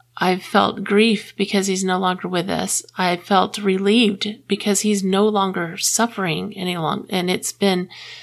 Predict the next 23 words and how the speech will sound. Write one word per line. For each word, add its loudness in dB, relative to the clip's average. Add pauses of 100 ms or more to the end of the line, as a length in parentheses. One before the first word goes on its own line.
(560)
he's 2
been 4
suffering. 0
He's 0
been 2
suffering -2
for -4
quite -4
a -4
while. -2 (580)
And 2
I 6
felt 0
sorrowful 2
because -4
he 0
died 2
in -2
the 0
middle 2
of 0
the 2
night -2